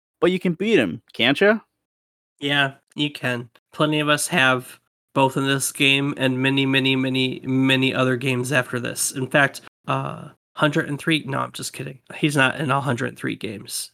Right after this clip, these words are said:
Speaker 2: Maybe he is. I don't know. Maybe he's one of the characters in Sonic Bowling. I don't know. I've never played it.
Speaker 1: Nor have I.
Speaker 2: All right, what else we got?
Speaker 1: Next up from Moby Games, we have user Joel Chappelle, who says,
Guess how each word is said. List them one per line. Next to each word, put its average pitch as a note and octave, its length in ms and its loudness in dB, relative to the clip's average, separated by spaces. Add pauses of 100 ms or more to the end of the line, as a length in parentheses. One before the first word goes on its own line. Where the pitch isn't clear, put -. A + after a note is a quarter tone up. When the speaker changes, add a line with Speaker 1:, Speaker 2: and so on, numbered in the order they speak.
Speaker 2:
Maybe B3 240 4
he A3 160 4
is. G#3+ 320 2
I C#3+ 120 2
don't F3+ 120 4
know. D#3+ 240 4 (200)
Maybe G3 200 2
he's G3 180 0
one F#3 100 4
of F3 40 2
the E3 80 0
characters C#3+ 420 2
in C3 100 0
Sonic B2+ 380 2
Bowling. B2 400 0 (520)
I E3+ 80 2
don't D#3+ 180 6
know. C#3+ 200 4 (180)
I've D3 160 0
never D3 240 2
played C3+ 300 0
it. B2+ 140 0 (640)
Speaker 1:
Nor D3 300 6
have C#3 240 6
I. C#2+ 340 0 (920)
Speaker 2:
All F3+ 100 4
right, F#3 360 4
what F3+ 140 4
else F3 220 2
we F3+ 80 2
got? C#3 380 2 (600)
Speaker 1:
Next F#3 240 2
up C3 200 6
from B2+ 140 0
Moby B2 200 4
Games, B2 380 0
we A#2+ 100 0
have A2+ 380 0
user A#2 360 -2
Joel B2 340 2
Chappelle, F#2 520 -2 (240)
who - 80 0
says, B2+ 420 4